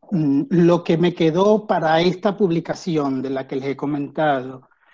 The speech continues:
es como la reconstrucción de algunas vidas de algunas de estas mujeres pobres.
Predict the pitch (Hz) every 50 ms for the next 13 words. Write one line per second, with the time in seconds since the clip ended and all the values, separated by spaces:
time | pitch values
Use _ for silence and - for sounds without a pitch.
0 | _ _ - 196 160 156 165 175 185 185 180 - - _ - 190 175 160 160 156
1 | - - 185 165 175 165 175 170 165 - 165 160 156 - - - 151 143 - -
2 | 170 175 180 185 190 190 180 185 175 160 156 147 151 170 185 190 185 190 180 -
3 | 151 139 180 185 202 196 190 160 147 139 147 156 156 143 147 143 143 139 170 185
4 | 180 170 165 143 151 147 135 - - 160 135 160 151 135 - 139 131 143 135 -
5 | _ - 143 127 120 - _